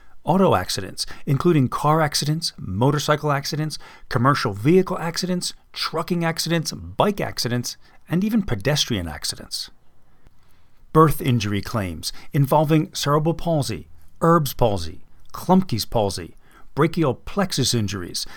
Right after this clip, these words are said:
shoulder dystocia, and necrotizing enterocolitis, or N E C. College campus injuries at the University of Houston,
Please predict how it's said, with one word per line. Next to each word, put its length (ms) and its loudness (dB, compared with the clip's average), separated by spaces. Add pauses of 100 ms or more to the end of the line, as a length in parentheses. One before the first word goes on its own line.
(100)
shoulder 420 4
dystocia, 720 2 (200)
and 160 0
necrotizing 800 0
enterocolitis, 1000 2
or 300 0 (100)
N 180 6
E 160 0
C. 480 -4 (1080)
College 360 -2
campus 360 0
injuries 480 0
at 100 -6
the 100 -10
University 580 -2
of 100 -2
Houston, 480 2